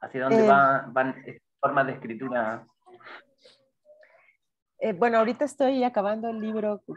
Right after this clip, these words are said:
Speaker 2: un libro que se llama Fruto, y es un libro que habla sobre mujeres que, que cuidan. Es hermanas, abuelas, sobrinas, nietas, hijas. Y, y un poco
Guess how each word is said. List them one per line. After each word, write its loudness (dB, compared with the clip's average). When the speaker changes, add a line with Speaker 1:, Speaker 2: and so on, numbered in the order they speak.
Speaker 2:
un -2
libro 0
que -8
se -4
llama 0
Fruto, 0
y -2
es -4
un -2
libro 0
que 0
habla -2
sobre -8
mujeres -2
que, -2
que 4
cuidan. 4
Es 0
hermanas, 6
abuelas, 4
sobrinas, 2
nietas, 0
hijas. -2
Y, -2
y 2
un 0
poco 2